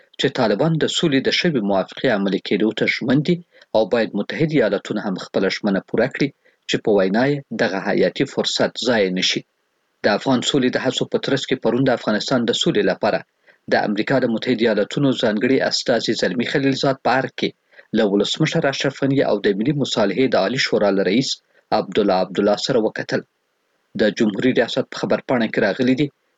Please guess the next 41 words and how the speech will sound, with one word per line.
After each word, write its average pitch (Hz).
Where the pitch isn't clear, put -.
چې -
په -
دې 101
کتنه 127
کې 135
د 113
سولې 135
پروسې 104
د 101
راتلونکو 147
ګامونو 101
په -
اړه 101
بحث 113
وشو، -
خو -
په -
دې 120
اړه 143
نور 120
جزئیات 117
نه -
دي 101
ورکړل 95
شوي. -
خلیلزاد 117
له 120
دوحې 104
کابل 113
ته -
تللی. -
په 113
قطر 113
کې -
د 117
طالبانو 127
د 107
سیاسي 120
دفتر 123
یو 101
استازي 127